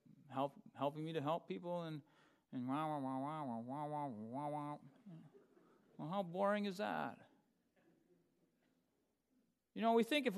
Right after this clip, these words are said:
unless we've got some kind of dramatic, dra-, dramatic testimony, you know, like, like I was a,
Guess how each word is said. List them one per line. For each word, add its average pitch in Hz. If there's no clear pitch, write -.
unless 254
we've 247
got 233
some 254
kind 240
of 185
dramatic, 214
dra-, 202
dramatic 214
testimony, 185
you 151
know, 185
like, 156
like 156
I 175
was 160
a, 135